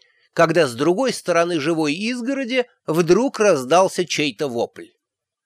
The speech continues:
Однако Магрот узнала голос. Она уже изучила некоторые традиции Ланкарского замка. «Доброе утро, Хаджисарк!»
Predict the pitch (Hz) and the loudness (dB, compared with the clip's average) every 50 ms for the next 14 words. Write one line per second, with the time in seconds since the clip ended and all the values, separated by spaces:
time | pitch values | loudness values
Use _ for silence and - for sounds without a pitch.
0 | _ _ _ _ _ _ _ _ - 113 113 117 135 127 120 - 117 107 110 147 | _ _ _ _ _ _ _ _ -4 -4 -2 -2 -2 -2 -2 -2 -4 -4 -2 -2
1 | 233 233 208 214 233 - - 247 220 180 202 208 170 123 110 - 101 104 123 117 | -4 -4 -4 -6 -8 -8 -10 -12 -10 -4 -2 0 0 2 0 -2 -2 -2 -4 -4
2 | 98 92 - - - - _ _ _ _ _ _ - 226 220 202 170 165 143 143 | -4 -6 -10 -16 -18 -20 _ _ _ _ _ _ -6 -2 0 0 0 0 -2 -6
3 | 165 165 - - 202 180 185 208 202 - - 135 113 95 98 98 110 127 123 104 | -8 -10 -8 -10 -10 -8 -8 -8 -8 -6 -6 -6 -8 -8 -8 -8 -6 -4 -4 -4
4 | - 101 - - 101 104 104 98 - 131 131 127 120 156 214 226 208 - 196 190 | -6 -8 -10 -8 -8 -8 -8 -6 -4 -2 -2 -2 -2 -4 -8 -8 -8 -4 -2 0
5 | 185 185 180 - - _ - 135 147 151 147 143 135 120 - 135 123 - - 160 | 0 0 0 -4 -8 _ -4 -2 0 2 0 0 -2 -4 -8 -12 -12 -12 -10 -8
6 | 151 160 151 135 139 120 98 95 92 - - - - _ _ _ _ _ _ _ | -8 -8 -6 -4 -4 -4 -4 -6 -8 -14 -18 -18 -18 _ _ _ _ _ _ _
7 | _ _ _ _ _ _ _ _ _ 123 127 165 196 202 185 226 254 277 302 330 | _ _ _ _ _ _ _ _ _ -2 2 2 4 4 4 2 0 2 2 2
8 | 339 349 339 - - 294 254 - - 170 151 131 143 156 - - - 139 127 117 | 2 2 2 2 0 0 0 0 -2 -4 -2 -2 -4 -4 -4 0 2 4 4 4
9 | 110 107 104 - - - - - | 4 2 0 -6 -14 -20 -20 -20